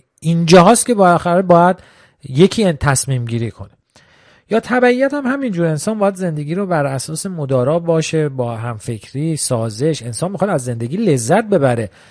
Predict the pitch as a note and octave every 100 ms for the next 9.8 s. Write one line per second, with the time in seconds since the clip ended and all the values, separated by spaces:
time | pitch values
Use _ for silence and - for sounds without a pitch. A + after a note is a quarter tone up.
0 | _ F#3 G3+ E3 C#3+ C3+ C#3 F#3+ A3+ G#3
1 | G3 - _ - B2 B2 A#2+ A2 - -
2 | - - C#3 B2+ D#3 G3+ B3+ A3 F3+ F#3
3 | D#3 D3+ D3 C#3+ C#3 C3+ - C#3 C3 B2
4 | A#2+ A#2+ - _ E3+ F3 D#3 D3 C#3 C#3
5 | C#3+ B2+ C3 B2+ A#2 A#2 A#2 A2 - F#2+
6 | - _ _ _ _ E3+ F#3+ E3 D3 C#3+
7 | C#3+ A3 F3+ B2+ A#2 G2+ A2+ C#3 D3 F3+
8 | F3 F3+ G#3 - G#3 - D#3+ B2 C3 E3+
9 | D#3+ C#3+ C#3 D#3+ F3+ - G2+ -